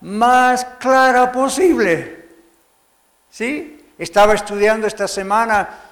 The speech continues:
libros de teología sobre el cielo, como hago siempre, y tengo uno, ¿no?, que utiliza muchos términos en alemán. Yo no sé alemán, pero sí sé que hay ciertas palabras que tengo que aprender. ¿Por qué?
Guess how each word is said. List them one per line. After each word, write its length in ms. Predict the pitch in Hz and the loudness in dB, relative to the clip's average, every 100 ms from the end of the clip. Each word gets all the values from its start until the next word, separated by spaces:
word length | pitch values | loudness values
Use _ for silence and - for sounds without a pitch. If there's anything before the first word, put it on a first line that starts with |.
| _ | _
libros 320 | 165 220 214 196 | -4 -2 0 -2
de 80 | |
teología 520 | 196 190 190 - 214 208 | -2 -2 -4 -2 -4 -2
sobre 280 | 196 180 | -4 -6
el 60 | 175 | -8
cielo, 360 | - 226 226 226 | -2 0 0 -2
como 160 | 185 | -2
hago 180 | 196 196 | -2 -2
siempre, 840 | 196 226 240 196 180 165 - - _ | -6 -6 -6 -4 -6 -6 -14 -20 _
y 340 | 175 180 175 | -8 -6 -6
tengo 340 | 170 202 208 202 | -4 -4 2 2
uno, 420 | 240 277 226 185 | 2 0 0 0
¿no?, 280 | 196 240 233 | 2 0 0
que 340 | 202 170 - - 143 226 | -2 -2 -8 -12 -10 -10
utiliza 480 | - 214 233 226 | -8 -8 -6 -4
muchos 340 | 220 220 214 - | -4 -6 -10 -6
términos 480 | 214 214 214 196 208 | -4 -4 -8 -10 -6
en 120 | 196 | -2
alemán. 640 | 185 202 247 190 131 - - | -2 2 2 2 -4 -12 -4
Yo 200 | 196 190 | -2 -2
no 120 | 180 | -4
sé 160 | 190 | -2
alemán, 600 | 175 165 214 254 196 196 - | -2 0 0 0 0 -8 -6
pero 360 | 175 156 151 | -4 -2 -2
sí 360 | 151 208 220 208 | -4 -8 -8 -8
sé 340 | - 196 196 | -6 -4 -4
que 240 | 196 185 175 | -4 -2 0
hay 140 | 165 | -2
ciertas 380 | - 180 180 170 | -6 -8 -6 -4
palabras 360 | 165 170 175 | -2 -2 -2
que 120 | 175 160 | -8 -8
tengo 200 | 170 175 | -8 -6
que 80 | 170 | -8
aprender. 600 | 160 165 247 254 214 - | -8 -2 0 0 -2 -8
¿Por 240 | 165 165 | -8 -4
qué? 300 | 208 233 | -2 -2